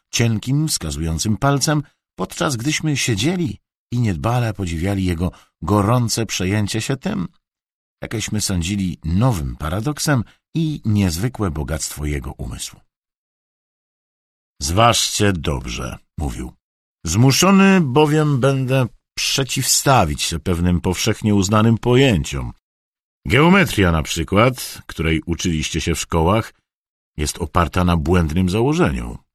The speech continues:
„Czy nie jest to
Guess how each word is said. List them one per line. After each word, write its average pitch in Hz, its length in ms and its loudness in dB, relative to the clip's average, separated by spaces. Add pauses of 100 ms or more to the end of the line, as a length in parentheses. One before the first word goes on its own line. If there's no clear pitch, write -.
(1400)
„Czy 117 520 2
nie 98 340 2
jest 180 480 0
to 135 500 2